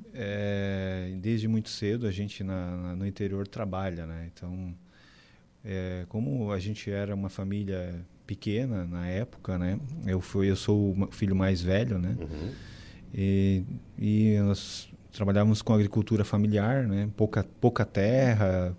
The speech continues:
Speaker 1: poucas pessoas para tá ajudando. E a gente sempre foi muito requisitado nesse sentido, né? Então, eu ajudava muito a minha mãe, o meu pai. Com oito, nove anos de idade, já tava na lida aí trabalhando, né?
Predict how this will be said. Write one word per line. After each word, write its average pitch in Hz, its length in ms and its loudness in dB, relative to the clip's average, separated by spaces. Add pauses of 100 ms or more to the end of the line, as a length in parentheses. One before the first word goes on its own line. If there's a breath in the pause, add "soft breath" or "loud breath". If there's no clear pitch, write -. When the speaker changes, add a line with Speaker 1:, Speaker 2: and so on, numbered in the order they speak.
Speaker 1:
poucas 120 280 4
pessoas 113 480 4
para 98 200 -2
tá 98 140 -2
ajudando. 101 600 4 (920 loud breath)
E 147 680 6
a 127 40 6
gente 170 200 2
sempre 208 260 0
foi 233 360 4 (720)
muito 165 260 4
requisitado 151 640 2
nesse 151 200 2
sentido, 143 500 0
né? 101 160 4
Então, 107 340 2
eu 107 140 6
ajudava 104 400 4
muito 107 240 4
a 107 40 2
minha 101 200 2
mãe, 110 420 6
o 98 40 2
meu 95 200 0
pai. 110 460 2 (720 loud breath)
Com 110 220 2
oito, 127 340 8
nove 110 260 6
anos 110 220 6
de 110 60 0
idade, 104 340 2
já 135 180 4
tava 156 300 0
na 151 140 0
lida 127 300 4
aí 107 120 4
trabalhando, 98 640 2
né? 90 160 0